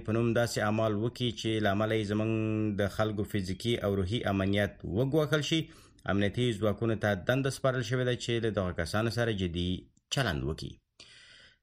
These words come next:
د سیمې او نړۍ د خبرونه د امریکا غږ آشنا راډیو د واشنګټن د سټوډیو نه اوریا. د هم څو نړیوال خبرونه. د امریکا د متحده ایالاتونو د دوه زره شل کال د جمهوري ریاست د انتخاباتو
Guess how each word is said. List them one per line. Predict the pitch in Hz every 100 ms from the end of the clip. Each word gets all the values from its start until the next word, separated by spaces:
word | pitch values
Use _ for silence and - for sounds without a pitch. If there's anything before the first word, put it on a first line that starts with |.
| - 127
د | 143 -
سیمې | 170 170 151
او | 139 131
نړۍ | 131 147
د | 135 -
خبرونه | 113 131 143 147
د | 135
امریکا | 113 104 107 123
غږ | 120 110
آشنا | 104 120 123
راډیو | 123 147 120
د | 113
واشنګټن | 107 104 107 104 120 101
د | 98
سټوډیو | - 107 131 135
نه |
اوریا. | 139 139 131
د | 120 107
هم | 107 -
څو | 110 113 - 110
نړیوال | 117 123 92 80
خبرونه. | 82 82 82 78 69 - _ _ _ _ _
د | 104 135 143
امریکا | 156 175 175 156
د | 156 143
متحده | 135 127 135
ایالاتونو | 135 127 143 147 143
د | 127
دوه | 120 117
زره | 113 101
شل | 135 131 127 -
کال | 123 123
د | 113 107
جمهوري | 101 117 123
ریاست | 107 - 117
د | 113
انتخاباتو | 101 98 101 113 117 117